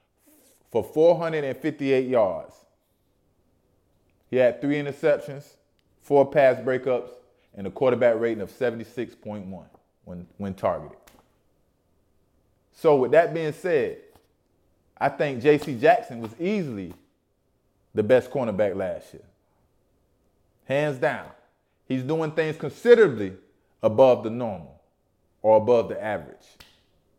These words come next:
He's doing things that people didn't do last year.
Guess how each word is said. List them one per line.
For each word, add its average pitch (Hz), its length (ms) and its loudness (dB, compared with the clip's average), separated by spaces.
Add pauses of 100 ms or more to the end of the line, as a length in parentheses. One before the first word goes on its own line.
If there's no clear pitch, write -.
(960)
He's 123 180 -2
doing 151 320 -4
things 147 400 -10 (300)
that 113 260 -6
people 131 400 -10 (160)
didn't 120 300 -2
do 98 160 -10
last 85 420 -16
year. 76 140 -20